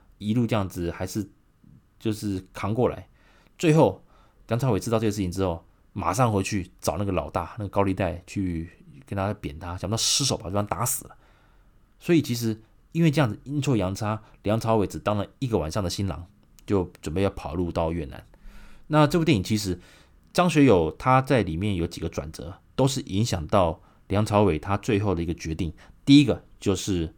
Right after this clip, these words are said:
第一个就是他在结婚典礼的时候仗义帮梁朝伟去凑钱，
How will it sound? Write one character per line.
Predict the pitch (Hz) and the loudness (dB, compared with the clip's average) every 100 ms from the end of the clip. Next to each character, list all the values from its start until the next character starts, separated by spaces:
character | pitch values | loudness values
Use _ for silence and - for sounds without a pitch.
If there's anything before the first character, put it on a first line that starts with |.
| - | 2
第 | 160 156 | 4 4
一 | |
个 | 120 | 0
就 | 85 110 101 | -2 0 0
是 | - 101 92 90 85 | 2 2 4 4 2
他 | - 107 | -2 -2
在 | 95 | -2
结 | - - 92 | -2 -2 0
婚 | 104 104 107 107 | 2 0 0 -2
典 | 104 95 | -2 -2
礼 | |
的 | 80 | -2
时 | 87 | -4
候 | 82 | -6
仗 | - 110 92 | 0 2 2
义 | 92 78 - | -4 -6 -6
帮 | - 104 101 - _ - 90 | -4 -2 -2 -8 _ -20 -12
梁 | 90 | -8
朝 | 98 95 | -4 -4
伟 | |
去 | 76 | -4
凑 | 98 - 87 | -6 -2 -2
钱， | - 76 | -2 -12